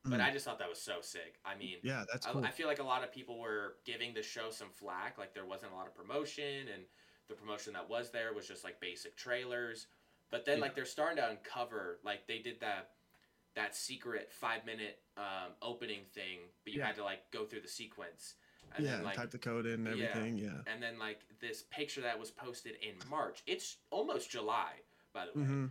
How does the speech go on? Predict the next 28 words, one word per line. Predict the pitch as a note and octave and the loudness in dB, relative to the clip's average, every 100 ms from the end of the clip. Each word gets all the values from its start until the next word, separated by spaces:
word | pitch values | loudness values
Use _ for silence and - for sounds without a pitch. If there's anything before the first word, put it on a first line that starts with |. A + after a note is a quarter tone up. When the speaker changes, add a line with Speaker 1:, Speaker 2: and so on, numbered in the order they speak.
| - | 0
Speaker 1:
Like, | D3 C#3+ | 0 2
this | - - | 2 0
is | D3 | -2
months | A2 A#2+ A2 - - - | 2 4 4 2 -12 -6
ago | G#2+ G#2+ F#2 | -4 -2 -2
we're | E2+ - | -2 -2
talking. | - C3+ | 2 2
Speaker 2:
Yeah. | - G#2+ - | 2 -2 -4
Speaker 1:
And | D3+ | 0
nobody | E3+ G#3 A#3 A#3 | 6 6 6 0
saw | G#3+ - E3+ - | 0 4 6 6
a | C3 A2 | 2 -2
lick. | B2+ F#3 G3 - - - _ _ _ _ _ | 0 2 0 -2 -12 -20 _ _ _ _ _
Speaker 2:
Yeah, | C#3+ A#2 - - | 2 2 0 4
Speaker 1:
And | D#3+ | 6
Speaker 2:
and | D3 | 8
Speaker 1:
that | |
Speaker 2:
nobody | C#3 D#3+ | 8 6
Speaker 1:
happened. | G2+ B2 | 4 2
Speaker 2:
talked | D3+ | 2
about | C3+ A2+ A2+ | 0 0 2
it | |
either. | A2+ C3+ G2 | 2 2 2
Speaker 1:
That's | A#3+ C4+ | 0 0
what | A#3+ | 0
I'm | F#3+ | 2
Speaker 2:
Yeah. | B2 A#3 | 2 0
Speaker 1:
saying. | E3 E2 | -2 -8